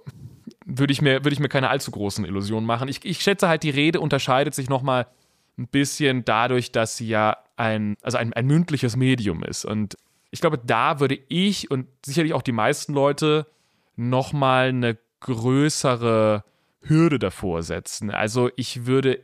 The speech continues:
Speaker 2: eher einen K-I-generierten Text von jemandem lesen, glaube ich, als einer komplett K-I-generierten Stimme von jemandem zuhören. Das ist vielleicht auch wieder eine persönliche Einschätzung.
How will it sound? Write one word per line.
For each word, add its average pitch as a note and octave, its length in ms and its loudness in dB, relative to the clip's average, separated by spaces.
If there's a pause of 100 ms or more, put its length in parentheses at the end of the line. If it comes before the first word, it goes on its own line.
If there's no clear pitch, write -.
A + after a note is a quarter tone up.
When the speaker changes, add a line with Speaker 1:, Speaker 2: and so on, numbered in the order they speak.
Speaker 2:
eher D#3 420 2
einen B2+ 180 0
K-I-generierten B2+ 680 -2
Text - 500 -6
von D#3 180 0
jemandem D3+ 440 0
lesen, D3+ 400 0
glaube C#3+ 320 2
ich, - 240 -8
als B2+ 200 0
einer A#2+ 240 0
komplett - 440 -4
K-I-generierten A#2+ 760 -2
Stimme C3+ 580 -2
von F#2 260 -4
jemandem F2+ 440 -6
zuhören. G2+ 400 -4
Das C3 120 0
ist G3+ 120 -4
vielleicht G3 320 0
auch B2+ 300 -2
wieder F3+ 220 2
eine F3+ 120 0
persönliche E3 680 -2
Einschätzung. F3+ 640 -6